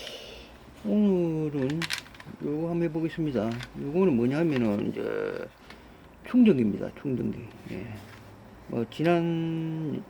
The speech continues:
영상에서도 충전기에 대해서 한번 말씀드렸는데, 요거는 이제 전동 드라이버라든가 전동기구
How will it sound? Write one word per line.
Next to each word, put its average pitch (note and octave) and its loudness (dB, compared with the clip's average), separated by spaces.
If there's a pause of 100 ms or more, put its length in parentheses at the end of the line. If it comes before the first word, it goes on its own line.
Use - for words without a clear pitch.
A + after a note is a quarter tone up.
(140)
영상에서도 C3 -2
충전기에 D#3 6
대해서 A2 -2
한번 G#2 -4
말씀드렸는데, B2+ -6 (840)
요거는 E3 4
이제 B2 0
전동 G#3 8
드라이버라든가 A#2 4
전동기구 F3 6